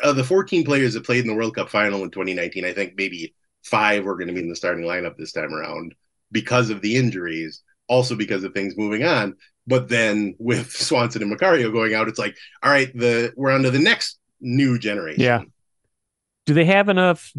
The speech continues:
Speaker 2: depth then to still, I mean, they, it sounds like they're
Speaker 1: Yeah.
Speaker 2: still competitive at least, but I mean, what is it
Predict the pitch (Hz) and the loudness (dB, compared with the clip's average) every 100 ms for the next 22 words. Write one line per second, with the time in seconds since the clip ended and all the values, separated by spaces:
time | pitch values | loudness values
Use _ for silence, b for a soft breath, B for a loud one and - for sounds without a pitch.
0 | 117 123 165 - - - 190 175 175 175 | 0 4 4 2 -12 -8 0 2 4 2
1 | 147 - 147 143 143 135 131 151 135 135 | 0 4 6 6 6 4 2 2 2 2
2 | 170 160 131 120 117 - 143 127 - 123 | 2 2 4 4 2 2 2 2 2 -2
3 | 113 143 151 120 107 107 101 104 - 117 | 2 2 2 4 2 2 2 0 2 2
4 | 104 107 110 123 120 117 | 2 2 2 2 2 2